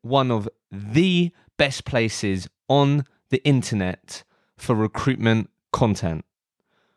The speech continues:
Of course, one of the reasons why I decided to partner with them is crucially, we share a common goal: to help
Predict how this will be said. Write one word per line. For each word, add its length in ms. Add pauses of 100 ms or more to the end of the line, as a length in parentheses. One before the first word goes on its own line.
(140)
Of 180
course, 600 (500)
one 200
of 60
the 80
reasons 540
why 400
I 160
decided 580
to 100
partner 360
with 160
them 320 (500)
is 160
crucially, 880 (400)
we 280
share 640 (300)
a 140
common 760 (240)
goal: 440 (1200)
to 140
help 560